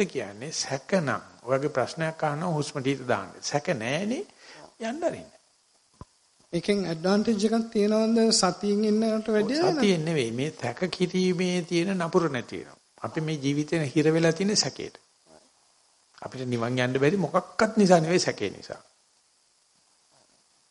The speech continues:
Speaker 1: හැමදේම අහනවා මේක වෙන්න පුළුවන්ද, ඒක වෙන්න පුළුවන්ද, මේක වෙන්න පුළුවන්ද, සමතේද,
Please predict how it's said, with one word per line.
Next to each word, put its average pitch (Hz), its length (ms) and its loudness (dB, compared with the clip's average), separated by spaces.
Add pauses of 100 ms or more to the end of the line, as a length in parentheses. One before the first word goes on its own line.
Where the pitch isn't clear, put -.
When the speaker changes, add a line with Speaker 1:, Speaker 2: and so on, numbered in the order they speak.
(100)
Speaker 1:
හැමදේම 139 960 2
අහනවා 170 360 -2
මේක 156 260 -4
වෙන්න 127 240 -4
පුළුවන්ද, 165 400 -2
ඒක 127 180 0
වෙන්න 131 260 0
පුළුවන්ද, 170 340 -2
මේක 139 240 -4
වෙන්න 131 240 -4
පුළුවන්ද, 170 320 -4
සමතේද, 127 540 -4